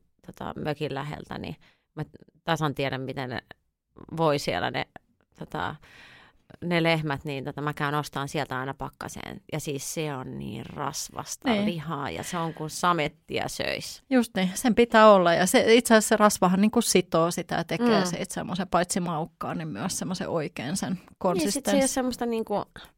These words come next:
Speaker 2: Mm.
Speaker 1: ei
Speaker 2: Ym-,
Speaker 1: jää
Speaker 2: niin,
Speaker 1: tonne niinku
Speaker 2: niin.
Speaker 1: semmosena niinku sitkeänä. Mä en pysty sellaista, että mä, mä oon, mä oon sen teollisen ruoan kanssa, mulla on vaikeuksia. Että mä muistan, että mä oon jo niinku teini-ikäisenä, niinku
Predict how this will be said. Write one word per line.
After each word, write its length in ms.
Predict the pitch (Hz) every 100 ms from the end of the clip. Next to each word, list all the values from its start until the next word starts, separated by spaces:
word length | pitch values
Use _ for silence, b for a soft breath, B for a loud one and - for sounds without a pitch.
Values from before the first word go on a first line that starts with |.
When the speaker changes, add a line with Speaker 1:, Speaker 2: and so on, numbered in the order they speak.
| -
Speaker 2:
Mm. 220 | 220 226 - _ _ _ _ _ _ _ -
Speaker 1:
ei 120 | 202
Speaker 2:
Ym-, 60 | 202
Speaker 1:
jää 140 | 175
Speaker 2:
niin, 140 | 254 226
Speaker 1:
tonne 280 | 156 147
niinku 280 | 135 104 143
Speaker 2:
niin. 100 | 226
Speaker 1:
semmosena 500 | 196 156 156 139 82 - - -
niinku 260 | 160 - -
sitkeänä. 640 | - 170 - 87 - 156
Mä 100 | 175
en 100 | 170
pysty 240 | 170 - 165
sellaista, 480 | 180 156 147 156
että 120 | 147 170
mä, 160 | 170 160
mä 160 | 185 180
oon, 80 | -
mä 60 | 180
oon 100 | 180
sen 140 | 190 165
teollisen 420 | 214 185 147 147
ruoan 300 | 156 127 131
kanssa, 220 | 143 151
mulla 120 | 156
on 80 | 147
vaikeuksia. 600 | 156 147 143 - - -
Että 120 | 143
mä 60 | 147
muistan, 340 | 151 151 -
että 140 | 147 156
mä 40 |
oon 120 | 151
jo 80 | 147
niinku 280 | 156 151 - -
teini-ikäisenä, 800 | 175 151 156 151 - - - 80
niinku 320 | 85 -